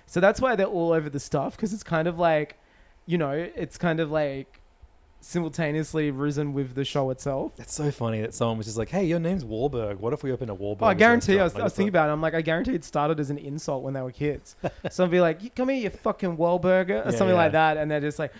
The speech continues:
Speaker 1: "Hey, we'll show you." Um, yeah, interesting. There's no banh mi on the menu, but <laughs> I think that's, I don't know. It's a very popular sandwich in Australia.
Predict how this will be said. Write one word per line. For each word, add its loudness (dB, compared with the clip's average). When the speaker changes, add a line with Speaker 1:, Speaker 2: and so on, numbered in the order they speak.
Speaker 1:
"Hey, -4
we'll -10
show 2
you." 2
Um, 2
yeah, 4
interesting. 2
There's 4
no 6
banh 4
mi 2
on 2
the 4
menu, 4
but 2
<laughs> -20
I -14
think -10
that's, -4
I -6
don't 0
know. -6
It's -10
a -8
very 6
popular 4
sandwich 0
in 2
Australia. 0